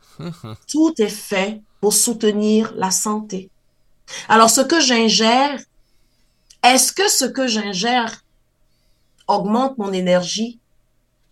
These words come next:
Speaker 2: ma paix, ma joie et ma liberté ?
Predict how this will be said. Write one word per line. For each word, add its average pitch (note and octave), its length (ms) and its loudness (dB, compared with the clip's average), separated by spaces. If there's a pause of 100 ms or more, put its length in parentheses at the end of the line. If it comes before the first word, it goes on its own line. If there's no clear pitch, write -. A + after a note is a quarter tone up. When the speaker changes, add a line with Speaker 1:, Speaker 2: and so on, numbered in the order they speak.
(120)
Speaker 2:
ma F#3 180 4
paix, A3+ 400 -4 (480)
ma F3+ 160 0
joie F#3 460 -2 (580)
et F#3+ 80 -2
ma F3+ 140 0
liberté ? E3 640 -8